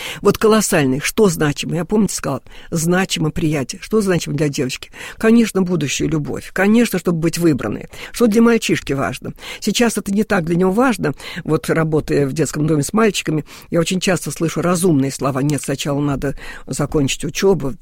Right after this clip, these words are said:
Но это то, что мы, вот, взрослые, так сказать, действительно исповедуем. Насколько это живо и будет для ребёнка действительно,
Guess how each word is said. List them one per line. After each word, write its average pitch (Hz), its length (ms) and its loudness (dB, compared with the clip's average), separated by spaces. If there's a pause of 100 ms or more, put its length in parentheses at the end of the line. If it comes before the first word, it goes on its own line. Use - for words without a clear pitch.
(220)
Но 196 120 0
это 196 200 -2
то, 175 140 -2
что 165 160 0
мы, 165 140 4
вот, 135 160 -4
взрослые, 156 540 0
так 139 180 -10
сказать, - 360 -8 (420)
действительно 160 580 -2
исповедуем. 170 640 2 (360)
Насколько 202 520 0
это 151 280 2 (1080)
живо 165 420 4
и 165 380 4 (180)
будет 160 240 2
для 160 140 2
ребёнка 160 460 2
действительно, 156 720 -2